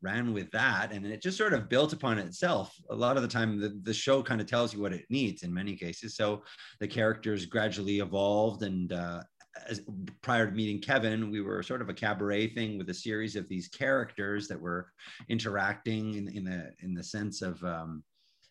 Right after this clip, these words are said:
the setting of the abandoned warehouse with the fortune-telling machine that was gonna be our, our driving narrative device, and, uh, the headless girl just happened to be, uh, an obvious fit, and, uh, the whole range of the other characters.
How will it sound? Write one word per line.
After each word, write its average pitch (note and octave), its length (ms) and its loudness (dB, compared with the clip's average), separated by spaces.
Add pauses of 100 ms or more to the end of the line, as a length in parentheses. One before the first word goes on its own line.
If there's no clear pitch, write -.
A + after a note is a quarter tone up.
(540)
the G2 100 -6
setting A#2+ 500 2
of F2 280 -6
the F2+ 500 -2
abandoned G2+ 640 -2
warehouse G2+ 960 -2 (140)
with F2+ 100 -12
the F#2+ 60 -12
fortune-telling A2 760 -2
machine G#2+ 440 -2
that G#2+ 160 -6
was F#2+ 180 -6
gonna G2+ 180 -6
be F#2 200 -4
our, E2 300 -4 (480)
our E2 140 -6
driving G2 560 -2
narrative F#2+ 440 -4
device, G2 680 -2
and, D2+ 360 -10
uh, D2+ 420 -8 (840)
the - 100 -8
headless G2+ 360 -8
girl G#2 240 -4
just G#2 180 -8
happened G#2+ 320 -6
to G#2+ 100 -4
be, G2 280 -6
uh, F#2+ 240 -6
an F2+ 120 -4
obvious G2 560 -6
fit, A#2+ 440 -2
and, F#2 340 -2
uh, F#2 540 -2
the F#2 140 -4
whole G2 220 -4
range F#2 300 -2
of D#2 120 -10
the D#2+ 100 -6
other D#2+ 180 -8
characters. - 680 -16